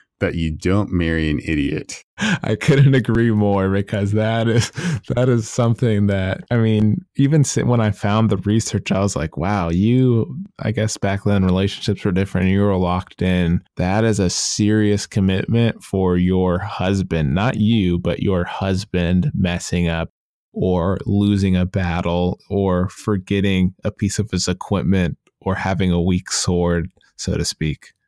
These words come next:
Speaker 1: <laughs> Clever. And another thing, too, is I want to paint the picture of samurai's wives.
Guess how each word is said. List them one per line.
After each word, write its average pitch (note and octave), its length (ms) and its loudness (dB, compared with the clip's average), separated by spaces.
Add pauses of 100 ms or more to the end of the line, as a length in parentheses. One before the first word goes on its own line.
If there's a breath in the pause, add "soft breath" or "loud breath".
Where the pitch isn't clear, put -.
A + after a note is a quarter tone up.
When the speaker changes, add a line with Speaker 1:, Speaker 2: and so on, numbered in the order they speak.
(420)
Speaker 1:
<laughs> C3+ 1160 -2
Clever. F2+ 540 -2 (640 loud breath)
And D3 180 4
another D3 360 4
thing, A2+ 220 4
too, A#2+ 300 4
is F#2+ 200 2
I G#2+ 100 0
want C3 200 4
to A2+ 60 4
paint G#2+ 240 0
the F#2 80 -2
picture G2 380 0
of F2 280 -2
samurai's E2 580 -2
wives. D2 640 -2